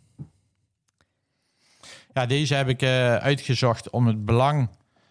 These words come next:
eh, te benoemen van, eh, op gelijke hoogte. Liefst nog, eh, kickforce perspectief, eh,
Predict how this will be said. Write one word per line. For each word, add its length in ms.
eh, 140
te 200
benoemen 440
van, 360
eh, 360
op 140
gelijke 400
hoogte. 540
Liefst 280
nog, 220
eh, 180
kickforce 460
perspectief, 760
eh, 60